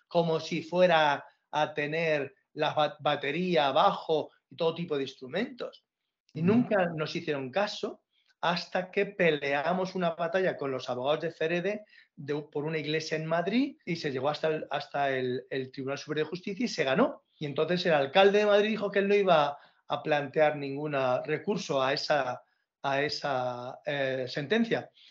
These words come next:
Speaker 1: Por lo tanto, esa sentencia ha quedado ahí, ¿eh? y firme, y nosotros ahora no tenemos ese tipo de problemas, ¿vale? Prácticamente las iglesias están teniendo muy poquitos problemas, eh, contados con los dedos de la mano,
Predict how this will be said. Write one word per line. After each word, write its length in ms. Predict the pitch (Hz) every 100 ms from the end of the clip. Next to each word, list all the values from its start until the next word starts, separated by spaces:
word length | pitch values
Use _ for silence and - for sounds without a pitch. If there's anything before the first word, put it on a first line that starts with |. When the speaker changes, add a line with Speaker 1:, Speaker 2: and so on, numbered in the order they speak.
| -
Speaker 1:
Por 100 | 175
lo 80 | 165
tanto, 560 | 180 180 214 233 - -
esa 280 | 156 147
sentencia 480 | 156 151 170 175 147
ha 60 | 131
quedado 320 | 135 135 131
ahí, 380 | 151 233 - _ _ _ _ _
¿eh? 260 | 151 220 -
y 180 | 185 165
firme, 720 | - 202 196 220 320 170 - _ _
y 120 | 190
nosotros 540 | 196 165 160 156 170 170
ahora 160 | 180
no 120 | 208
tenemos 300 | 214 190 160
ese 200 | 151 135
tipo 180 | 135 147
de 80 | 139
problemas, 480 | 127 135 220 180 - _ _ _ _
¿vale? 200 | 143 170
Prácticamente 500 | 175 180 180 175 196
las 120 | 185
iglesias 320 | 147 151 160 180
están 160 | 170
teniendo 260 | 175 175 165
muy 180 | 185 247
poquitos 400 | 196 170 165 156
problemas, 560 | 160 156 190 214 - _ _ _ _
eh, 120 | 147 135
contados 320 | 135 165 175
con 140 | 185
los 100 | 170
dedos 160 | 170 175
de 60 |
la 120 | 151 135
mano, 400 | 185 214 -